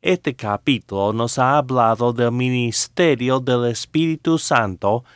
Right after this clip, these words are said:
en la vida de los creyentes. Vimos en los versículos nueve al once que Pablo reconoce al Espíritu y al Hijo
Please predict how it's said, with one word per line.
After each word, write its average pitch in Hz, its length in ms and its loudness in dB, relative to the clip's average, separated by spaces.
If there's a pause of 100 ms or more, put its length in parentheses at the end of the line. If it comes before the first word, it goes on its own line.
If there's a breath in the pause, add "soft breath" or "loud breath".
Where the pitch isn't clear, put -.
(160 soft breath)
en 165 160 0
la 143 160 4
vida 170 400 0
de 156 140 0
los 165 200 2
creyentes. 160 1040 -4 (580)
Vimos 120 500 4
en 113 60 2
los 110 160 0
versículos 113 680 2
nueve 127 560 0 (100)
al 107 280 0
once 131 580 0 (260 soft breath)
que 135 160 0
Pablo 147 640 2
reconoce 131 960 -2
al 110 240 -2
Espíritu 104 1080 0 (200)
y 131 120 -4
al 117 300 0
Hijo 92 580 -4